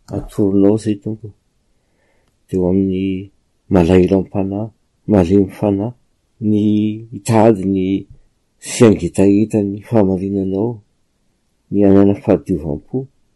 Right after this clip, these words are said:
ny ampihavana, sy ny sisa, sy ny sisa. Ataovy tena hiainanay izany, Jesosy.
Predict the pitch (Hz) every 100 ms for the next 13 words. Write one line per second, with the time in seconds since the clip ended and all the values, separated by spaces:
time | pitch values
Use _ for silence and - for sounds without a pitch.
0 | _ _ _ _ - 95 85 - 117 113
1 | 113 104 98 _ _ _ _ _ _ _
2 | - 107 - 113 110 104 - 104 - 135
3 | 131 _ _ _ _ _ 135 127 - 127
4 | 117 117 113 _ _ _ - - 127 120
5 | 113 110 117 110 107 98 95 - 113 -